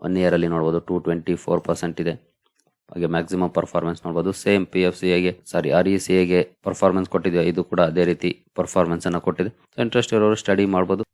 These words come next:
ಈ ಕಂಪನಿಯನ್ನು ಕೂಡ. ಇವತ್ತು ನಿಮ್ಮ ರಾಡರ್ ಅಲ್ಲಿ ಇಟ್ಕೊಂಡು ಅಬ್ಸರ್ವ್ ಮಾಡಿ, ನ್ಯೂಸ್‌ಗೆ ಸಂಬಂಧಪಟ್ಟಂತೆ ಏನಾದ್ರೂ ರಿಯಾಕ್ಷನ್ ಇರುತ್ತಾ ಅಂತ. ಹಾಗೆ ನೆಕ್ಸ್ಟ್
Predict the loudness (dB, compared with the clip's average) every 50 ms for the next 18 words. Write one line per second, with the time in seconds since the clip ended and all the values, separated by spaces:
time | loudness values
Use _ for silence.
0 | -8 -8 -4 -2 -2 -2 0 0 0 0 0 0 -2 -2 0 2 2 2 2 2
1 | 0 0 0 0 2 2 2 2 2 0 0 -2 -4 -4 -4 -2 0 0 0 0
2 | 0 0 0 0 -2 -2 -4 -6 _ -4 -2 -2 -2 0 -2 -2 0 0 0 0
3 | 0 0 0 -2 -4 -4 -6 -4 -2 -2 0 -2 -2 -2 0 0 0 -2 -4 -4
4 | -6 -4 -4 -2 -2 -4 -4 -4 -6 -8 -6 -8 -10 -12 _ _ _ _ _ _
5 | _ _ _ -2 2 4 4 4 4 2 0 0 0 -4 -12 -14